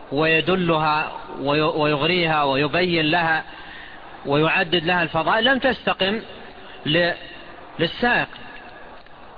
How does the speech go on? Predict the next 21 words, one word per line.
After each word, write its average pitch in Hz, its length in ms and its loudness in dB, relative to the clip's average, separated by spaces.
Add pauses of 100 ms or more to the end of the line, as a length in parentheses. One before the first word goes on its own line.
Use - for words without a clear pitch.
(160)
بل 196 340 2 (360)
ت-، - 20 -2
ي-، 170 800 0
تصاب 175 480 0
بالحرون، 185 560 0 (580)
النفس 175 400 2
حرون، 190 420 2 (1500)
وبالتقريع 202 800 2
وحده 196 420 0 (1700)
قد 196 180 0
لا 247 100 2
تكتفي 160 480 -2
بذلك 127 520 -2 (1400)
ولا 180 260 2
ت-، 185 100 0
ولا، 185 300 2
ولا 185 240 4
تستقيم 170 760 0
في 160 160 0
سيرها 165 380 2
على 151 380 0